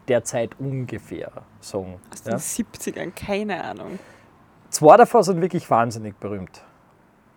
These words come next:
Speaker 1: Einer, weil er sehr gut Skifahren hat können, und einer hat sehr gut Skifahren können, war aber eher als Schlagersänger berühmt oder ist eher als Schlagersänger berühmt.
Speaker 2: Ähm, der D J Ötzi ist nicht Ski gefahren, <laughs> oder? Ich hab keine Ahnung.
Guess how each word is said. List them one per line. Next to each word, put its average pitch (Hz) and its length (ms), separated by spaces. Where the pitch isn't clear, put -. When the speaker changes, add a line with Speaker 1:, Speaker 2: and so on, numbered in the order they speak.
Speaker 1:
Einer, 170 320
weil 131 160
er 131 80
sehr 135 320
gut 180 200
Skifahren 196 340
hat 190 100
können, 185 380
und 147 180
einer 143 420
hat 170 180
sehr 127 220
gut 147 220
Skifahren 170 340
können, 160 340
war 143 120
aber 135 180
eher 120 240
als 170 160
Schlagersänger 123 680
berühmt 113 320
oder 110 160
ist 151 240
eher 107 220
als 95 120
Schlagersänger 98 580
berühmt. 95 460
Speaker 2:
Ähm, 170 680
der 214 80
D 202 180
J - 120
Ötzi - 240
ist 233 100
nicht 220 200
Ski 220 100
gefahren, 285 400
<laughs> - 0
oder? 214 420
Ich 190 120
hab 90 80
keine 180 500
Ahnung. 196 340